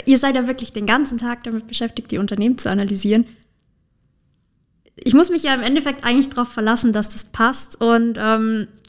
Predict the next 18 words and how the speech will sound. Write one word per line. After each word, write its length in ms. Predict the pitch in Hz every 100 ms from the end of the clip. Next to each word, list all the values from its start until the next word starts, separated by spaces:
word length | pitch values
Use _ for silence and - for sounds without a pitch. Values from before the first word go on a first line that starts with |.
| -
kann 200 | - 226
mich 140 | 226
ja 100 | 226
eigentlich 200 | 220 226
nur 220 | 226 226
einlesen 920 | 214 226 233 233 226 226 226 220 180 - _ _ _ _ _ 240
in 160 | 220
die 100 | 220
Fondswebseiten, 800 | - 262 220 202 - 196 190 190
jetzt 260 | 185 185 -
zum 100 | 214
Beispiel 240 | 208 208
bei 80 | 202
euch 180 | 202 220
bei 140 | 196
ÖkoWorld. 580 | 220 - 196 185 185 196 - _ _ -
Also 200 | 214 208
umfassend. 880 | 233 285 - 269 - 269 262 262